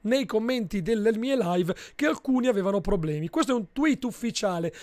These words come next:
di Epic Games che ci dice: "Siamo a conoscenza che ci sono dei problemi per i giocatori che cercano di loggare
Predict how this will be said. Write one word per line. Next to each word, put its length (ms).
di 100
Epic 260
Games 320
che 160
ci 200
dice: 380
"Siamo 520
a 40
conoscenza 840
che 120
ci 160
sono 500
dei 320
problemi 840
per 340
i 100
giocatori 680
che 140
cercano 420
di 100
loggare 520